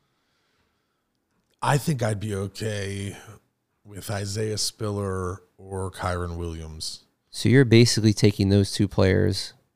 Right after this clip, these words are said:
Speaker 2: and holding them up next to Kish-, Christian McCaffrey
Speaker 1: Right,
Speaker 2: and
Speaker 1: a
Speaker 2: valuing
Speaker 1: twenty-five-year-old Christian McCaffrey that's been hurt for the last two years.
Speaker 2: and valuing which one you would want more.
Speaker 1: Yes, and listen,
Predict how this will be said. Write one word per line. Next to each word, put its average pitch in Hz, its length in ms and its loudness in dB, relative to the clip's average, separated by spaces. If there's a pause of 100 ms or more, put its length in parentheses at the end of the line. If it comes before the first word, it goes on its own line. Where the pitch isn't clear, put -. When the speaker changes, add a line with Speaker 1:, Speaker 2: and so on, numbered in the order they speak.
(120)
Speaker 2:
and 101 360 4
holding 101 320 4
them 98 140 4
up 95 100 2
next 98 220 0
to 98 80 -4
Kish-, - 340 -4
Christian 101 320 0
McCaffrey 104 540 2 (180)
Speaker 1:
Right, 196 160 8
Speaker 2:
and 110 200 8
Speaker 1:
a 90 40 2
Speaker 2:
valuing 117 360 12
Speaker 1:
twenty-five-year-old 240 520 10
Christian 226 280 0
McCaffrey 220 400 2
that's 208 160 -2
been 202 100 -4
hurt 226 260 -2
for 220 120 -4
the 196 40 0
last 151 280 -2
two 120 100 -6
years. 87 200 -4
Speaker 2:
and 104 140 6
valuing 104 540 10
which 98 260 4
one 98 280 4
you 95 200 2
would 95 140 2
want 92 260 2
more. 120 280 2 (1900)
Speaker 1:
Yes, - 300 2 (140)
and 196 220 0
listen, 147 360 2